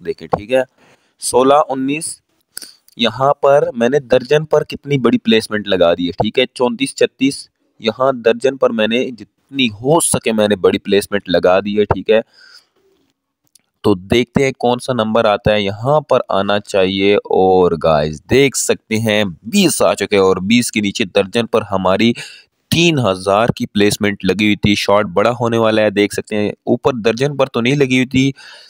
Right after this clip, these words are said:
और दस हज़ार दो सौ पचास की हमें ईजीली विनिंग हो चुकी है। शुरू पर आप लोगों ने छोटे-छोटे शॉट लगाने हैं, ठीक है? आप लोगों ने गेम को समझना है। शुरू पर आप जब छोटे-छोटे शॉट लगाओगे,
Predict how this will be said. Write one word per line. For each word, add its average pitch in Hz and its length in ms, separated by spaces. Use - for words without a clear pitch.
और 101 200
दस 110 500
हज़ार 117 400
दो 110 220
सौ 120 260
पचास 139 560
की 120 100
हमें 104 420
ईजीली 98 380
विनिंग 87 300
हो 80 120
चुकी - 260
है। 82 140
शुरू 185 480
पर 156 200
आप 131 260
लोगों 131 220
ने 165 80
छोटे-छोटे 147 640
शॉट 104 260
लगाने 90 340
हैं, 87 160
ठीक 120 180
है? 139 180
आप 131 160
लोगों 143 240
ने 156 120
गेम 127 240
को 131 100
समझना 117 300
है। 113 80
शुरू 123 300
पर 143 160
आप 117 240
जब 117 140
छोटे-छोटे 127 520
शॉट 120 340
लगाओगे, 135 500